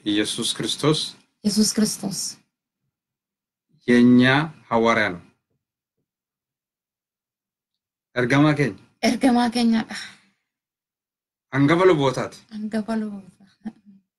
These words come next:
Speaker 1: ኢየሱስ ክርስቶስ
Speaker 2: Yesuus Kiristoos.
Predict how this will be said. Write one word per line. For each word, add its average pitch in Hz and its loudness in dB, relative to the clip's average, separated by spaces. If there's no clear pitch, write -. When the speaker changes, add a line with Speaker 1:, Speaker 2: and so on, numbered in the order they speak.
Speaker 1:
ኢየሱስ 143 -2
ክርስቶስ 190 -4
Speaker 2:
Yesuus 208 -14
Kiristoos. 220 -10